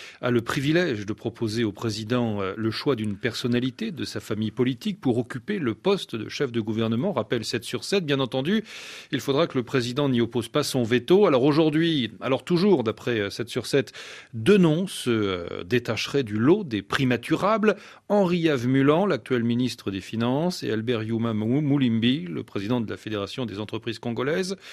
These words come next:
Les deux personnalités, toutes deux issues de la société civile et originaires de l'ex-Katanga, seraient au coude à coude. Certaines sources affirment que le chef de l'État aurait une préférence pour Henri Yves Mulan, car n'ayant été cité dans aucune affaire sale,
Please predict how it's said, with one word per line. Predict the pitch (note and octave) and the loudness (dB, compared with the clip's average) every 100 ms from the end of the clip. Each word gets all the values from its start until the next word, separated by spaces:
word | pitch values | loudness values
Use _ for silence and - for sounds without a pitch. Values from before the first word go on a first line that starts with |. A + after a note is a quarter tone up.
| - - - - - | -18 -18 -18 -10 -2
Les | A#2+ | 2
deux | C3 | 2
personnalités, | C3 A#2 B2+ A#2+ A#2 B2 B2+ | 2 0 0 0 0 -2 -6
toutes | - A#2 - | -6 -10 -6
deux | G#2 A2+ C3 | -6 -6 -8
issues | C3+ - - C#3+ | -8 -6 -2 -2
de | A2 | -2
la | G#2+ | -2
société | G2+ A2 A2+ A2+ | -4 -8 -8 -8
civile | - A#2+ B2+ A#2+ G#2 | -6 -6 -4 -2 0
et | |
originaires | G#2+ A#2 C3+ D3 C#3+ B2 G2 | 0 0 -2 -2 -2 -2 -4
de | G#2 | -2
l'ex-Katanga, | A#2+ - - - A2+ - A#2+ A2+ | -2 -2 -8 -6 -6 -2 -2 0
seraient | G#2+ - - F3 D3 F3+ G3 | -2 -2 2 2 2 -2 -2
au | F#3 | -4
coude | - A#2+ | -4 -4
à | G2+ | -4
coude. | - A3+ A3 - - - - | 2 4 4 0 -8 -18 -6
Certaines | - D#3 D3+ B2+ | -4 -2 -4 -4
sources | - F3 - | -2 -2 -2
affirment | B2 D#3+ B2+ | -2 -2 -2
que | A#2 | 2
le | F3+ | 2
chef | E3 D#3 C3 | 2 0 -2
de | |
l'État | A#2+ A#2 A#2 G#2 - - | -2 0 0 -2 -4 2
aurait | A#3 G3 G3+ | 4 4 2
une | F3 | 0
préférence | D3+ C#3+ C#3+ A#2 G#2 - | -4 -4 -4 -4 -4 -6
pour | A2+ - | -8 -6
Henri | - C#3 B2 | -4 -2 0
Yves | A#2 G#2 | -2 0
Mulan, | A#2+ D3 G#3 | 2 2 2
car | F#3 A2+ | 0 -6
n'ayant | G2+ G#2 A2 | -4 -4 -4
été | G2 G#2 | -4 -6
cité | - A2 C3 | -10 -6 -4
dans | A2 A2+ - | -2 -4 -2
aucune | D3 - D#3+ | -4 -2 -2
affaire | B2+ - D#3+ | -2 -2 -6
sale, | - A3 A#3+ A#3+ | -2 0 2 0